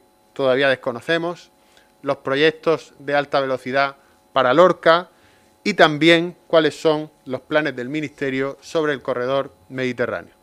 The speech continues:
Todo eso ocupará la jornada de mañana y esperemos que, eh, esta asamblea sea capaz de pronunciarse sobre estos aspectos que de verdad inciden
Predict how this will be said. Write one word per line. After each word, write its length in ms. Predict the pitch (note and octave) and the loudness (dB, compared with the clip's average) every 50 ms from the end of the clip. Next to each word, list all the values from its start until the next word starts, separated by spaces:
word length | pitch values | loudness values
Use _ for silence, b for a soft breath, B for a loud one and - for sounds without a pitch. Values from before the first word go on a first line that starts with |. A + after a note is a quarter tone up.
| b b b b b b b b b b b b _ _ _ | b b b b b b b b b b b b _ _ _
Todo 300 | - F#3 F#3 F3+ F#3 G3 | 2 4 6 6 8 6
eso 440 | G3 F#3+ - G3 F#3+ G#3 A3 - _ - | 6 4 2 -2 -2 -2 -4 -8 _ -12
ocupará 640 | C#3+ C3 C#3 C3+ B2+ C3+ C3+ D3+ D#3 E3 E3+ D3+ - _ _ _ | -8 -8 -6 -2 0 2 4 4 2 2 0 -4 -12 _ _ _
la 120 | D3+ C#3+ C3 | -6 -6 -6
jornada 360 | - C#3 C3 C#3+ C#3 C#3 C3+ | -6 -6 -4 -2 -2 -2 -2
de 80 | C3 | -2
mañana 480 | C3 B2+ C3 D3 D#3+ D#3 D3+ D#3 E3+ F#3 _ b b b b b b _ - | -4 -6 -6 -4 -4 -4 -4 -6 -8 -10 _ b b b b b b _ -4
y 100 | C#3+ C#3+ | -2 -2
esperemos 720 | C3+ - - C3+ B2+ D3 D#3 D#3+ D#3+ D#3+ E3 D#3+ - - - _ _ _ - | -2 -2 -4 -2 0 2 2 2 2 0 -4 -4 -8 -16 -20 _ _ _ -10
que, 360 | - B2+ B2 A2+ G#2+ G2+ b b b b b b _ _ _ A2+ | -8 -8 -6 -6 -8 -10 b b b b b b _ _ _ -20
eh, 600 | G#2 G2+ G2+ G2+ G2+ G2+ G2 F#2+ F#2+ F#2+ - - - _ _ - | -18 -16 -14 -14 -14 -14 -14 -14 -14 -14 -16 -16 -20 _ _ -18
esta 240 | C3+ - - C#3+ | -18 -10 -8 -6
asamblea 480 | C3 - - B2 A#2+ B2+ C#3 C#3+ C#3 - | -6 -4 -6 -8 -6 -4 -2 -2 -2 -2
sea 180 | - - D3+ C3+ | -2 -4 -4 -4
capaz 240 | C3+ B2+ B2+ C#3 C3+ | -2 -2 -2 -2 -2
de 100 | C3 B2+ | -4 -6
pronunciarse 880 | B2 B2+ B2+ B2 A#2+ A#2 - - D3 D3+ D3 C#3 - - D#3+ D#3+ D3+ - | -6 -6 -8 -8 -8 -12 -8 -2 0 0 0 0 -2 -4 -4 -4 -6 -8
sobre 300 | - - B2+ A#2 C3 C#3 | -10 -8 -6 -6 -6 -6
estos 240 | - - - - C3+ | -8 -10 -8 -8 -8
aspectos 380 | - - - C#3+ - - - | -6 -6 -8 -8 -8 -10 -14
que 180 | - - D3+ C#3+ | -4 -2 0 2
de 120 | C#3+ C#3+ | 2 2
verdad 420 | C#3 C#3 C#3 D3 D#3+ E3+ F3 F#3 - b b b b b b b b _ | 2 2 2 4 2 2 2 -2 -6 b b b b b b b b _
inciden 680 | - D3+ C#3+ C3+ - - E3 D#3+ D#3+ E3 E3 E3 E3 | -8 -8 -8 -8 -8 -6 -2 0 2 2 0 0 -6